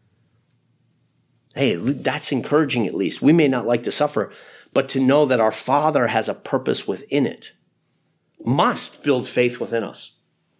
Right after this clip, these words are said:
A little child may not understand why his mommy takes him to the doctor to get a shot.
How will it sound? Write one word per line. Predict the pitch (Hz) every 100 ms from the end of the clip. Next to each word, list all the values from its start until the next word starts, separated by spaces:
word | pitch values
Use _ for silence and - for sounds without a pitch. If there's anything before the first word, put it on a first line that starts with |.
| _ _ _ _ _ _ _ _ -
A | 135
little | 180 220
child | - 208 185
may | 151
not | 160 156
understand | 143 123 - 165 101 73 - _ _ _ _ _ -
why | 120 123
his | 120 104
mommy | 120 143 107 90
takes | - 127 117
him | 104
to | 104
the | 95
doctor | 104 107 -
to | 85
get | 82 -
a |
shot. | - - -